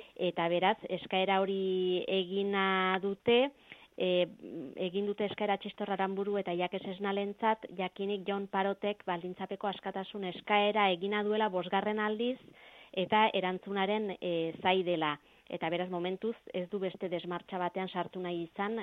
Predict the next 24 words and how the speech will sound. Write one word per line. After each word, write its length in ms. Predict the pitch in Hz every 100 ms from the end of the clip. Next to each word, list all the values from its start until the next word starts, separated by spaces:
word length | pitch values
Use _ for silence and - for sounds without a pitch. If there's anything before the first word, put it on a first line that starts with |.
| -
hori 460 | 175 185 180 170
edozein 300 | 160 170 185 180
gizaz 220 | 202 190
geroago 380 | 180 175 185 196
egiteko 440 | 175 180 190 202
aukera 340 | 185 180 202 196
izango 400 | 185 196 190 165
du. 140 | 165 160 - - - -
Beraz, 280 | 185 190 220
ba, 420 | 190 175 165 165 165
hori, 260 | 196 180 180
horiek 280 | 190 196 202
ateratzeko 680 | 190 190 185 - 202 214 208 -
aukera 360 | 175 - 208 180
bakarretakoa 760 | 170 185 196 190 196 - 208 -
hori 260 | 196 202 196
litzateke, 640 | 196 - 196 202 - 240 -
kondena, 460 | 190 180 196 196 185 -
ba, 220 | 170 156 - - -
e, 200 | 175 170
urte 260 | 175 - 196
kopuru 360 | 185 196 202
batera 340 | 196 190 196 190
mugatzea, 640 | 185 185 196 - 220 220